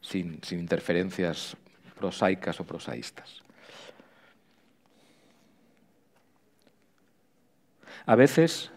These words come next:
he pensado que en el aire quedan las huellas de estos encuentros, la conversación,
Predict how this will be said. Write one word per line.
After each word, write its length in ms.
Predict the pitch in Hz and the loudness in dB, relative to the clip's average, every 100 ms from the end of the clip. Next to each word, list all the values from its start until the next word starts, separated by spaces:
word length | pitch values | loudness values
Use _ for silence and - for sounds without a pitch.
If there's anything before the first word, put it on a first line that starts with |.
| - _ - | -20 _ -10
he 60 | - | -2
pensado 640 | 117 104 - 117 95 82 - - - - - - | 0 0 2 2 2 -4 -14 -20 -20 -20 -20 -6
que 80 | |
en 60 | 85 | 0
el 120 | 95 | 4
aire 340 | 104 113 110 104 | 6 6 4 0
quedan 360 | - 107 101 | -2 0 0
las 180 | 98 92 | -2 -4
huellas 640 | 98 101 95 95 92 - - - - - - _ _ - | -2 0 0 -2 -8 -14 -20 -20 -20 -20 -20 _ _ -4
de 120 | 98 | -2
estos 260 | 101 110 | -2 -6
encuentros, 880 | 90 90 101 82 78 - 78 - - _ _ _ _ _ - | -8 -6 -4 -4 -8 -14 -16 -18 -20 _ _ _ _ _ -8
la 100 | - | -4
conversación, 840 | - 92 95 - 90 - 90 82 | -2 0 0 0 -4 -2 -6 -6